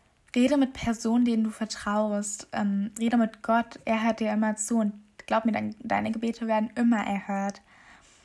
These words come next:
Egal auf welche Art und Weise. Oder nicht immer, weil wenn's Gottes Plan nicht ist, dann ist es Gottes Plan nicht. Aber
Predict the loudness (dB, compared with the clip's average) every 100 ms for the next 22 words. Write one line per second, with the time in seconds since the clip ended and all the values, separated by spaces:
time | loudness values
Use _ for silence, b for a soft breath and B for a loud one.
0 | b b _ 2 6 8 6 2 2 2
1 | 2 2 4 4 4 2 2 2 0 _
2 | _ _ _ _ _ 4 6 6 2 2
3 | 4 4 2 0 2 4 4 0 -2 -2
4 | -2 -2 -4 0 0 0 -2 -2 -2 -4
5 | -4 -6 -10 -6 -6 -8 -8 -4 -4 -4
6 | -4 0 0